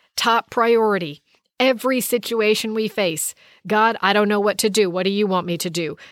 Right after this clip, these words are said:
God, this is a new situation. I don't know what to do. What do you want me to do? God, I've done this a hundred and twenty thousand times before, so you would think I would know what to do. But God, I, I set you before me. What, how do you want me to handle it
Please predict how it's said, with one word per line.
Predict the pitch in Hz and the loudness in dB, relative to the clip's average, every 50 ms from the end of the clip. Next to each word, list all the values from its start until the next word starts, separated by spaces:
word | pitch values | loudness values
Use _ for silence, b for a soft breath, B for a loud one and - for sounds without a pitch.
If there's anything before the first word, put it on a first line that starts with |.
| B | B
God, | - 208 208 220 214 196 | -2 0 2 2 2 2
this | 214 220 - - | 0 0 2 2
is | 214 196 208 | 2 2 2
a | 214 | 2
new | 214 240 233 | 2 2 0
situation. | - - 220 - - 202 196 190 185 - 180 170 | 2 0 0 0 0 0 0 0 0 -2 -4 -4
I | 165 185 | -4 -2
don't | 190 208 202 208 | -2 -2 -2 0
know | 220 220 | 0 2
what | 208 208 196 196 | 2 2 2 0
to | 214 214 | -2 0
do. | 202 226 202 175 | 2 2 2 2
What | 180 180 | 2 -2
do | 180 185 | -2 -2
you | 185 208 214 | -2 -2 -2
want | 196 190 185 156 | -2 -2 -4 -4
me | 170 175 170 | -4 -6 -4
to | - 185 | -4 -4
do? | 170 170 170 156 135 B B B B B _ | -4 -4 -4 -4 -6 B B B B B _
God, | 247 233 233 233 214 - | 0 2 2 2 2 2
I've | 226 220 214 | 0 0 2
done | 185 226 233 240 240 | 2 0 0 0 0
this | 226 220 208 - - B B B | 0 0 0 -2 -6 B B B
a | - 202 | -8 -4
hundred | 196 247 254 254 254 233 | -2 -2 0 2 0 0
and | 214 220 208 | 0 -4 -4
twenty | - 247 247 247 240 | -2 -2 0 0 0
thousand | 220 - 240 220 226 226 196 214 208 202 | 0 0 0 0 0 0 0 -2 -2 -2
times | - 233 226 226 226 208 - | -2 -2 0 0 0 -2 -2
before, | - 202 - - 247 247 220 190 180 - B B B | -4 -6 -4 -2 0 2 2 2 0 -2 B B B
so | - - 220 | 0 2 2
you | 220 214 214 | 2 4 2
would | 220 214 - | 0 2 2
think | - 277 277 - | 2 0 2 2
I | 254 233 | 2 2
would | 226 220 214 190 | 4 2 2 2
know | 208 226 226 | 2 2 2
what | 220 214 175 - | 2 0 0 -2
to | - 208 | -4 -2
do. | 190 254 254 240 202 | 0 2 2 2 2
But | 165 196 190 | 0 -2 -2
God, | - 214 214 220 226 240 226 B B B B | 0 2 2 4 2 0 -2 B B B B
I, | 202 202 208 - | 0 0 0 2
I | - 202 208 208 | 2 2 2 2
set | - - 247 233 - | 2 2 0 0 0
you | 220 214 269 302 | 0 2 2 2
before | 226 220 185 - - 190 185 170 | 2 2 -2 -2 -4 -8 -8 -6
me. | 160 165 - 156 - b b b b | -8 -8 -10 -10 -14 b b b b
What, | - 180 220 240 | -4 0 0 0
how | 190 - 233 240 247 | 2 2 0 0 2
do | 247 | 0
you | 247 233 | 0 -2
want | 226 226 233 233 240 | 0 0 0 0 0
me | 220 214 | -2 0
to | 208 208 | 0 0
handle | 196 220 233 233 226 226 220 | 0 2 2 2 2 2 2
it | 220 214 208 | 2 0 0